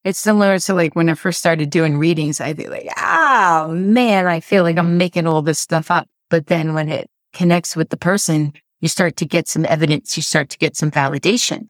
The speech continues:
And then, you know, this is a very touchy world. You could put your hand on, um, you know, just rest it on a stop sign as you're waiting to cross the traffic and feel what you feel.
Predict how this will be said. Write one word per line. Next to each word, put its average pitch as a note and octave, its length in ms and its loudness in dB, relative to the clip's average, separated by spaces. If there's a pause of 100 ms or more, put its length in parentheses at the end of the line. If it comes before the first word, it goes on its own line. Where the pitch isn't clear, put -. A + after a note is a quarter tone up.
And D3+ 260 0
then, C#3+ 440 2 (260)
you D3 120 -10
know, C#3+ 200 -4
this F3 200 0
is F3+ 140 2
a E3 40 0
very D#3 340 2
touchy G#3+ 420 0
world. C#3+ 520 2
You E3+ 60 -16
could - 160 -8
put G3+ 200 0
your F3 120 2
hand E3+ 440 2 (320)
on, D3+ 520 0 (140)
um, C#3+ 540 -6 (240)
you D#3+ 100 0
know, D3+ 140 2
just D3+ 260 -4 (240)
rest E3 360 -2
it E3 120 0
on D3+ 140 0
a C#3+ 40 -2
stop F3 380 0
sign C#3+ 480 -4 (260)
as D#3 320 -2
you're D#3+ 120 2
waiting D#3 380 0
to - 100 -10
cross D3 460 0
the D#3+ 140 -2
traffic - 600 -4
and D3+ 160 -8
feel D3 300 0
what D3 200 0
you D3+ 100 -4
feel. D3 460 -4